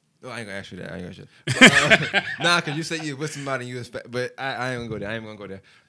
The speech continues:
Speaker 1: Um,
Speaker 2: I, I, my, my mentor is Corey Bonds. I tell people that in a, in a blink and a heartbeat with, uh, Juggernaut Fitness. He's younger than me,
Speaker 1: Mm-hmm.
Speaker 2: but that don't mean nothing.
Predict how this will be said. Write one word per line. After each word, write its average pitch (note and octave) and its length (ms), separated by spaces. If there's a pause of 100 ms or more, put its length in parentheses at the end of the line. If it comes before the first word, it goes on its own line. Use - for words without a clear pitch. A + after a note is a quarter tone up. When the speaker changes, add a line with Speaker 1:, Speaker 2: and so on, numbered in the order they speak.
Speaker 1:
Um, A#2+ 480 (320)
Speaker 2:
I, C#3+ 60 (600)
I, F3 360
my, C#3+ 180 (140)
my C#3+ 300
mentor C3 720 (1080)
is G2+ 200
Corey F#2+ 320
Bonds. D#2 520 (400)
I G#2 140
tell G2+ 220
people D#2+ 220
that D#2+ 120
in C#2 160 (160)
a, - 20
in D#2+ 80
a D#2 60
blink F2 260
and D#2+ 80
a D#2 40
heartbeat D2+ 460
with, C#2+ 140
uh, C#2+ 220
Juggernaut D2+ 420
Fitness. - 480 (760)
He's A2+ 220
younger C3+ 220
than C2+ 160
me, G1+ 100 (380)
Speaker 1:
Mm-hmm. A#2 240
Speaker 2:
but D#2 100
that F#2+ 60
don't F#2 180
mean E2 180
nothing. B1+ 300